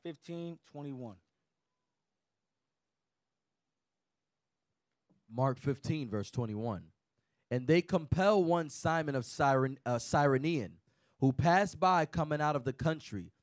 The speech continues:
Speaker 2: the father of Alexander and Rufus, to bear his cross."
Speaker 1: Same thing, same guy. Go ahead. He just mentions his two sons' names. Go ahead.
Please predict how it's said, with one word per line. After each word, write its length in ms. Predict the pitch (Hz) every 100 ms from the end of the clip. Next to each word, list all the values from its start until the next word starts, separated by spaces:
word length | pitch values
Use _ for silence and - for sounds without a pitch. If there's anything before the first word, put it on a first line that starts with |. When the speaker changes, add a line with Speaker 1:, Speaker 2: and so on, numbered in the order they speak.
| -
Speaker 2:
the 80 | 117
father 420 | - 151 156 147
of 100 | 135 -
Alexander 840 | 143 139 110 101 156 175 175 175
and 220 | 131 117 107
Rufus, 420 | 160 - 101 -
to 120 | -
bear 240 | 117 131 127
his 160 | 117
cross." 360 | - 170 107 92
Speaker 1:
Same 160 | 135 175
thing, 200 | 180 151
same 240 | 202 220
guy. 300 | 240 175 123
Go 100 | 170
ahead. 240 | 160 180 - _ _ _
He 80 | 143
just 100 | 143
mentions 300 | 170 160 160
his 100 | 147
two 140 | - 180
sons' 340 | - 190 160
names. 360 | 208 160 104 -
Go 80 | 135
ahead. 220 | 147